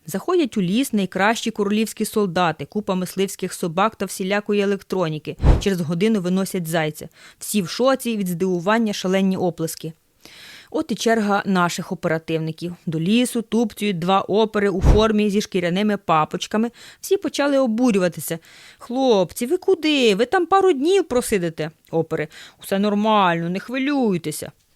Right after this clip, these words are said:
«Та ні, ми заколупаємося вас тут чекати». «Усе нормально». І пішли.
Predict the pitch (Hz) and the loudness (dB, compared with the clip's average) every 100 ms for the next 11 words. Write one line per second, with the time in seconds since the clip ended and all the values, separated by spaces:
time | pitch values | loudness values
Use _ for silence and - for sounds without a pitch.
0 | _ 160 175 190 226 214 196 180 220 302 | _ -2 2 4 4 4 4 2 0 0
1 | - 311 311 302 302 294 285 302 277 285 | 0 2 2 2 4 4 2 0 0 -2
2 | - - 311 - 247 156 - 143 - - | -4 -4 -4 0 2 2 -2 -14 -20 -20
3 | - - - 403 - 392 370 320 294 226 | -20 -10 -4 -2 0 2 2 2 4 4
4 | 170 160 156 _ _ 403 427 381 - 254 | 2 -2 -8 _ _ -12 -6 -6 -4 -4